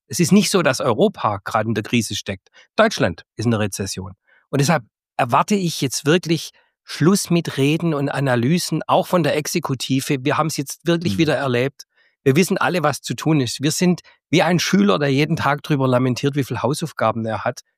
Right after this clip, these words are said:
Speaker 1: Dabei hätte er sie schon längst erledigt, statt zu lamentieren. Wir müssen jetzt unsere Hausaufgaben machen.
Speaker 2: Ja. Ähm, d-, ich glaub tatsächlich, dass wir, ähm,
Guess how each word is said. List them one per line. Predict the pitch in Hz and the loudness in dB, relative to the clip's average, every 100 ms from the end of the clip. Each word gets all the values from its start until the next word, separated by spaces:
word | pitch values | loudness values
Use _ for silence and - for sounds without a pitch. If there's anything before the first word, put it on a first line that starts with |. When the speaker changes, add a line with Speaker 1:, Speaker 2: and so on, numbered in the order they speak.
| _ | _
Speaker 1:
Dabei | 120 123 | -2 0
hätte | 131 | 0
er | 120 | -2
sie | 131 | 0
schon | 123 | 2
längst | 110 156 - | 2 0 0
erledigt, | 123 113 143 101 - | 2 4 2 0 -4
statt | - 101 | -8 -6
zu | - | -4
lamentieren. | 107 107 104 98 107 98 - _ | 0 0 0 -2 -4 -6 -8 _
Wir | - 139 | 4 6
müssen | 170 185 | 6 4
jetzt | 160 - | 2 -2
unsere | 143 123 98 | -4 -2 0
Hausaufgaben | 196 196 - 104 95 92 | 0 0 -2 -6 -4 -6
machen. | 87 - - | -8 -6 -4
Speaker 2:
Ja. | - _ _ _ - | -4 _ _ _ 0
Ähm, | 107 107 110 | 2 2 0
d-, | 120 | -2
ich | 120 | 0
glaub | 123 131 - | 0 -2 -2
tatsächlich, | 120 113 120 131 117 | -2 2 2 2 2
dass | 110 104 - - | 0 0 -6 -12
wir, | - 98 107 107 104 101 92 _ | -6 0 4 4 2 -2 -8 _
ähm, | 95 95 95 95 95 95 | 0 2 2 0 -2 -6